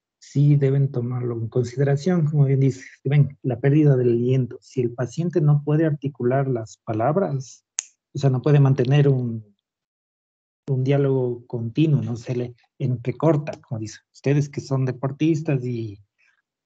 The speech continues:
digamos, han hecho demasiado ejercicio, no pueden mantener un diálogo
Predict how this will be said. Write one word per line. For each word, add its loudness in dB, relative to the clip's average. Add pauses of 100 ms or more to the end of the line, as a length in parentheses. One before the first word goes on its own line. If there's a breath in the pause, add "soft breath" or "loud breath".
(200)
digamos, 0
han -2
hecho -4
demasiado -2
ejercicio, -2
no -4
pueden 2
mantener 0
un -2
diálogo -4